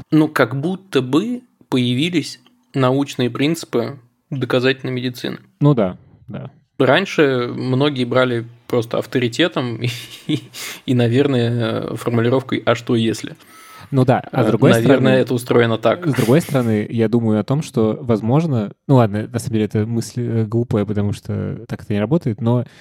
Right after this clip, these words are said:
Speaker 2: тем не менее, представьте, что через тысячу лет <laughs> люди начнут делать выводы о том, как лечили в, в наше время по видео доктора Попова и огурцу.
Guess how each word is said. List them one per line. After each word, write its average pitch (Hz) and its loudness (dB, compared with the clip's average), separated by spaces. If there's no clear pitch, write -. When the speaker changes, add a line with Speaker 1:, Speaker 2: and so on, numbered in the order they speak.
Speaker 2:
тем 123 0
не 120 4
менее, 101 2
представьте, - -2
что 110 2
через 117 -2
тысячу - -2
лет 127 0
<laughs> - -6
люди 123 2
начнут 127 0
делать 113 4
выводы 113 4
о 120 -4
том, 120 2
как - -2
лечили 107 2
в, 120 -6
в 110 -4
наше 113 0
время 117 2
по 120 2
видео 110 4
доктора 107 0
Попова 117 2
и 104 6
огурцу. 101 0